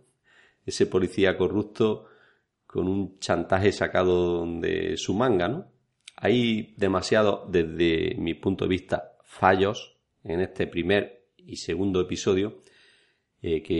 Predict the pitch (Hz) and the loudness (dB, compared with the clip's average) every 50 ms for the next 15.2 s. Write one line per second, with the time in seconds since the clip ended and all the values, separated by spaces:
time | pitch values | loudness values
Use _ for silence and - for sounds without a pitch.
0 | 80 78 76 76 - - 95 90 - - 101 95 92 85 82 78 - - - - | -2 -2 -4 -8 -8 -8 -8 -6 0 2 4 4 4 2 0 -2 -6 -16 -10 -6
1 | - - - - 90 87 87 80 87 85 82 85 80 85 87 87 87 87 82 82 | -6 -4 0 0 0 0 -2 -2 -2 -2 -2 0 0 0 0 2 0 0 -2 -4
2 | 80 78 78 82 - - 85 - 85 82 85 82 - - 85 82 85 98 107 104 | -6 -4 -4 -4 -4 -4 -4 -4 -2 -2 -2 -4 -2 -2 -2 0 0 0 0 0
3 | 95 80 76 80 78 76 78 78 78 78 78 76 76 - - 143 90 82 - - | 0 0 0 0 -2 -2 -4 -4 -4 -4 -4 -4 -6 -6 -4 -4 -4 -4 -6 -8
4 | - _ _ _ _ _ _ _ _ _ _ _ _ _ _ _ _ - 107 101 | -12 _ _ _ _ _ _ _ _ _ _ _ _ _ _ _ _ 2 2 4
5 | - 143 139 139 135 - 135 - - 123 95 - - 104 95 - 95 92 104 110 | 6 4 4 4 4 2 0 6 8 8 8 8 6 2 2 4 6 6 6 6
6 | 113 110 101 98 117 117 117 - - - - - 95 87 85 82 80 76 - 110 | 8 6 6 6 6 4 4 2 -6 -14 -6 -2 0 2 2 2 0 0 2 2
7 | 104 95 - 95 82 80 80 85 90 90 92 87 - - - 92 - 90 85 80 | 0 4 4 2 2 4 4 6 6 6 6 4 4 2 -4 -2 0 0 0 0
8 | 85 82 80 80 78 - 147 143 117 92 95 87 95 - - _ _ _ 131 87 | 0 -2 -2 -2 -2 -2 -2 0 0 -2 -2 -4 -8 -12 -16 _ _ _ -8 -6
9 | 82 80 80 80 - - _ - 117 107 101 95 92 90 - 92 90 85 - - | -6 -6 -6 -10 -12 -16 _ 0 0 0 2 -2 -4 -2 0 0 0 2 2 0
10 | 92 87 87 87 98 104 101 - - - - _ 90 90 90 90 85 - 95 87 | 2 2 2 0 0 0 0 -2 -4 -8 -10 _ -2 0 2 2 0 0 0 -2
11 | 85 87 85 85 85 87 92 98 104 - - 95 87 87 85 82 73 - - - | -2 -2 -2 -4 -4 -4 -6 -8 -8 -12 -4 -2 -2 0 0 -2 -4 -6 -4 -4
12 | 87 87 85 - 87 82 - - - 85 - 98 85 - - 85 78 78 - - | -4 -4 -2 -2 -2 -2 -2 -2 -4 -4 -2 -4 -8 -4 -2 -2 -2 -2 0 2
13 | 104 92 92 92 104 - - - _ _ _ _ _ _ _ _ - 143 117 - | 2 2 2 0 -4 -6 -10 -18 _ _ _ _ _ _ _ _ -6 -6 -4 0
14 | - - - - - 101 92 92 87 85 80 78 - - 107 101 - - 95 104 | 0 -2 -2 -2 -4 2 2 4 4 4 2 2 4 4 4 4 4 2 -2 -2
15 | 131 - - - - | -2 -4 -8 -14 -16